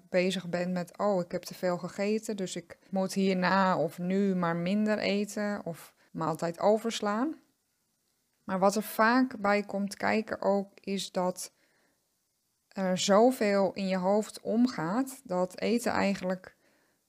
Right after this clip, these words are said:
ja, dat je dat vergeet of dat het geen prioriteit heeft. Je bent druk met je leven, met je werk. Je bent moe. Je hoofd zit vol van emoties.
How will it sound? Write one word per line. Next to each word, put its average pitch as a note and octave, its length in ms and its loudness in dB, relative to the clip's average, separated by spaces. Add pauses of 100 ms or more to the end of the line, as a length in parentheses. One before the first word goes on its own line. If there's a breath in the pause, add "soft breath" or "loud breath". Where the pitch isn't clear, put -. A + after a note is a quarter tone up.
ja, F#3 360 -2
dat F#3 160 -4
je F#3 80 -6
dat F3+ 260 -4
vergeet A3+ 720 0
of D#3+ 120 -16
dat F3 180 -8
het E3+ 160 -12
geen F3+ 260 -6
prioriteit F#3 800 -2
heeft. E3 440 -8 (720)
Je F3+ 180 -6
bent E3+ 380 -2
druk G3 540 2
met F3 260 -6
je E3+ 160 -4
leven, G#3 580 2
met F#3+ 160 -4
je E3+ 100 -4
werk. G#3 580 0 (580 soft breath)
Je F3+ 140 -6
bent E3 380 -2
moe. A#3 400 4 (440)
Je F3+ 200 -4
hoofd F#3+ 340 2
zit G#3+ 200 -2
vol G#3 320 0
van E3+ 240 -6
emoties. G3 960 -2